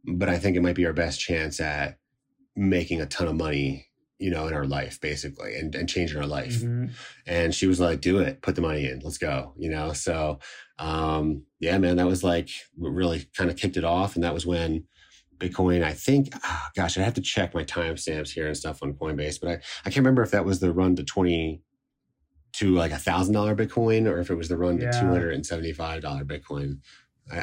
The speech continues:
Speaker 1: I can't
Speaker 2: Oh my
Speaker 1: remember
Speaker 2: God,
Speaker 1: which
Speaker 2: I
Speaker 1: one
Speaker 2: can't
Speaker 1: that
Speaker 2: believe you
Speaker 1: was.
Speaker 2: were during those crazy times. Oh my God, that must
Speaker 1: Yeah,
Speaker 2: have been
Speaker 1: yeah.
Speaker 2: so crazy.
Speaker 1: It was, it was weird because it was,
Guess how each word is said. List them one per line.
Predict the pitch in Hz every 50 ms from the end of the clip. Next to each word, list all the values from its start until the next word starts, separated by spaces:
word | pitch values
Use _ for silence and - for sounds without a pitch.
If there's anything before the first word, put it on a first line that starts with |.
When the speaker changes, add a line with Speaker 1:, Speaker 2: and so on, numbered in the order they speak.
| -
Speaker 1:
I | 90
can't | 90 - 87
Speaker 2:
Oh | -
my | - 120
Speaker 1:
remember | 117 120 123
Speaker 2:
God, |
Speaker 1:
which | 123 123
Speaker 2:
I |
Speaker 1:
one | 123 160
Speaker 2:
can't |
Speaker 1:
that | 165 151
Speaker 2:
believe | 156 143 135
you | 139
Speaker 1:
was. | 139 139 127
Speaker 2:
were | 117
during | 123 143 139 131 131 120 117
those | 120 120 123 139 135 -
crazy | - 160 147 147 147 156 156
times. | 156 - 160 156 160 156 151 143
Oh | 135 127
my | 120 117 117 113
God, | 113 120 120 117 120 120 120 120
that | 123
must | 123 92
Speaker 1:
Yeah, | 98 107 127 143
Speaker 2:
have | 139 117
been | 131 131
Speaker 1:
yeah. | 135
Speaker 2:
so | 139 139 131 123 123 120 120
crazy. | 120 - 135 147 160 151 131 123 117 117 120 117 120 - - - - _ _
Speaker 1:
It | - 104
was, | 110 113 95 101
it | 135 135
was | 127 127 104
weird | 107 117 127 143 147 139
because | 139 135 - 117 107 98
it | 107 90
was, | 98 101 95 90 85 - - - - - -